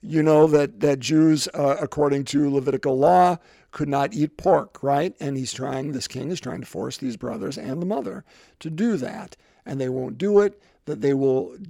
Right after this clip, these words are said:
they will die, uh, before they do that. And, uh, this idea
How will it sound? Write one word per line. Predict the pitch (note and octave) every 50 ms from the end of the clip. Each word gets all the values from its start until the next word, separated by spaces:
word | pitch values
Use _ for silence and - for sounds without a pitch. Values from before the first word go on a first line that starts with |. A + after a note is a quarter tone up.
| - _ -
they | - D3+ C#3+
will | C3+ C3 C3
die, | B2 A#2+ C#3 C#3+ C#3+ C#3+ C3+ C3 A#2+ A#2 - - F3+ - _ - B3
uh, | - B2+ A#2+ A#2 -
before | G2 G2 B2 - - - B2 A#2
they | A2+ A2+
do | A2+ A#2 A3+ A3+
that. | F3+ - - D3 G#3 _ _ _ _ _ _ _ _ - - - _ _ _ _ _ _ _ -
And, | - D3+ D3 D3 D3 D3 D3 C#3+ C#3 C3 - _ _ _ _ _ _ _ _ _ - _ -
uh, | - D3+ C#3+ C#3+ C#3 C#3 C#3 - - - - - - _
this | - - C#3 C3+ C3 C3+ D#3 D#3 F#3 F#3+ - - - - _ _ _ _ _ _ _ _ _ _ _ _ -
idea | D3 C#3+ C#3+ B2+ A#2 D3 D#3+ E3+ F#3+ A3 A#3